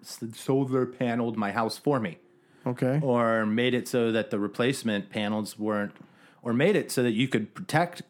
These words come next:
Speaker 1: your panels during a hailstorm, or made it, you know, made the panels a little more, um, what would you call it?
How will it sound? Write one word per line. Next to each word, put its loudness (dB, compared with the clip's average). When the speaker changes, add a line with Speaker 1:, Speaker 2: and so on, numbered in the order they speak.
Speaker 1:
your 2
panels 0
during 2
a -2
hailstorm, -2
or -4
made 0
it, -12
you -2
know, 0
made 0
the -4
panels 2
a -8
little 0
more, 0
um, -4
what -2
would 0
you -4
call 0
it? -4